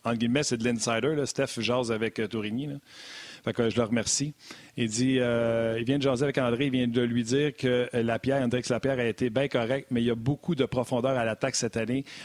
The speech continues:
avec encore dix-sept choix de première ronde au camp. Donc, euh, c'est pas nécessairement Hendrix, là, c'est la situation, là, qui, euh, qui veut ça comme ça, là. C'est Steph Leroux qui nous envoie l'information, là, de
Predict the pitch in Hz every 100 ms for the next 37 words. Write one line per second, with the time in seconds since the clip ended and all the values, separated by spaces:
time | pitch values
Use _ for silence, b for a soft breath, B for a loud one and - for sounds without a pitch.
0 | B 113 117 127 123 143 143 123 135 156
1 | - 151 - - 143 147 123 - 127 123
2 | 113 123 131 123 117 107 - 117 - B
3 | B B B 117 113 113 101 113 107 104
4 | 98 - 113 139 131 120 - 113 123 127
5 | 123 113 113 131 - 131 - 110 107 -
6 | - 113 104 131 123 113 - 110 107 101
7 | 98 120 - 113 110 - 117 123 - 131
8 | 127 - 113 - 113 113 110 117 117 107
9 | 104 110 104 110 104 101 - 117 110 104
10 | 101